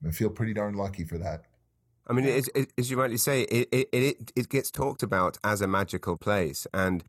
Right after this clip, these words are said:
Speaker 2: people that live there feel it, people that, that visit there feel it. And it's, um, you know, it's, it's remarkable because it's always been, it's always been a place that people wanted to go for, for numerous reasons,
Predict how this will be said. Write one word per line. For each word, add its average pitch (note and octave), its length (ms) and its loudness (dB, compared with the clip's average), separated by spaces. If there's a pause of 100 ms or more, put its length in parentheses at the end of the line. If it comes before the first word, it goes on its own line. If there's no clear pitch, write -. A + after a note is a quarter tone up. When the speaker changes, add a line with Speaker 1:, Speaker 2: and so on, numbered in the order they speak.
(260)
Speaker 2:
people A2+ 240 2
that F#2+ 140 0
live A2 240 0
there G2+ 180 2
feel F#2+ 320 2
it, F#2 220 0
people G2+ 360 -2
that, F2+ 220 0
that F#2+ 140 -2
visit G2+ 360 0
there F#2 160 0
feel F2+ 380 0
it. E2+ 180 -4 (380)
And G#2+ 140 4
it's, - 180 0
um, A2+ 320 2 (240)
you A#2 100 0
know, A2 140 4
it's, G2+ 240 0
it's G#2+ 220 0
remarkable A#2+ 460 0
because G2+ 220 -6
it's - 140 -4
always A2 340 2
been, F#2 380 0
it's A2 100 -4
always C#3 160 2
been A#2 120 0
a G#2+ 40 0
place G#2 280 0
that G2+ 100 -4
people G2+ 220 0
wanted F#2+ 340 -2
to - 80 -4
go F#2+ 320 2
for, F2 300 0
for - 160 -4
numerous A2 440 0
reasons, E2 460 -4